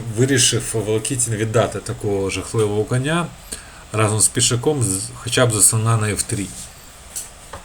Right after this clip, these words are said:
Цілком практичне рішення. І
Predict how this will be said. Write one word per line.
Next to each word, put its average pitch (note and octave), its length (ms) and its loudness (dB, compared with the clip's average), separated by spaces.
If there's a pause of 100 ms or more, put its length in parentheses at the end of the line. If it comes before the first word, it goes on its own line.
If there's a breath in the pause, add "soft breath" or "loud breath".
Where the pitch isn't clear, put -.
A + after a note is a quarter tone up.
(580)
Цілком B2 340 2
практичне A#2+ 640 -2
рішення. B2 580 0 (800 loud breath)
І B2+ 380 0